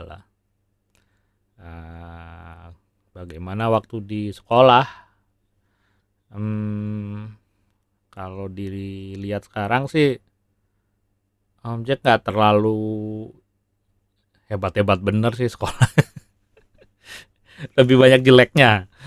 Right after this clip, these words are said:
Rapot, setiap terima rapot, nunggunya lama banget. Dulu inget tuh, i-, eh,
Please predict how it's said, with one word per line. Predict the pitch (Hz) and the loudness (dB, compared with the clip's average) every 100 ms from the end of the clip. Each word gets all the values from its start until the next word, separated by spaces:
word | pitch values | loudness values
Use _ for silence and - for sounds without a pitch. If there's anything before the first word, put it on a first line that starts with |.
| 139 - | -18 0
Rapot, | 107 107 - 165 175 175 170 _ _ _ _ _ | 2 2 4 8 10 8 6 _ _ _ _ _
setiap | 127 - 123 - | 2 4 4 4
terima | 135 127 123 | 4 6 6
rapot, | 123 131 - 170 180 - _ _ _ _ _ _ _ _ - | 6 4 6 8 8 4 _ _ _ _ _ _ _ _ -6
nunggunya | 143 139 131 143 170 170 | -2 0 -2 -2 0 4
lama | 147 147 175 175 175 | 4 4 2 -2 -2
banget. | 131 104 95 - | -2 -2 -4 -12
Dulu | - 113 110 113 | -20 -16 -8 -4
inget | 127 123 110 | -2 -2 -4
tuh, | 101 92 | -8 -14
i-, | - 110 - _ _ _ _ _ - | -12 -12 -12 _ _ _ _ _ -10
eh, | 104 104 104 104 101 104 101 | -6 -6 -6 -10 -12 -14 -14